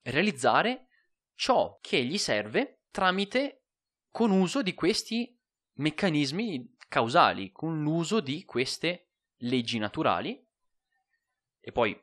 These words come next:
mm, ovviamente anche di leggi sociali, come ad esempio nel caso appunto del, del progetto politico in generale, oltre che quello nello specifico comunista. E quindi ci sono questi tre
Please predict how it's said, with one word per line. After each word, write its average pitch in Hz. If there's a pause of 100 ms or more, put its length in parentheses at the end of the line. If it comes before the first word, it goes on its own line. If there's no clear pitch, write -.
mm, 101 (140)
ovviamente 120
anche 131
di 101
leggi 123
sociali, 110 (680)
come 131
ad 113
esempio 127
nel 110
caso 120
appunto 123
del, 98
del 101
progetto 107
politico 98
in 104
generale, 107 (640)
oltre 110
che 95
quello 104
nello 107
specifico 104
comunista. 101 (2250)
E -
quindi 185
ci -
sono 226
questi -
tre -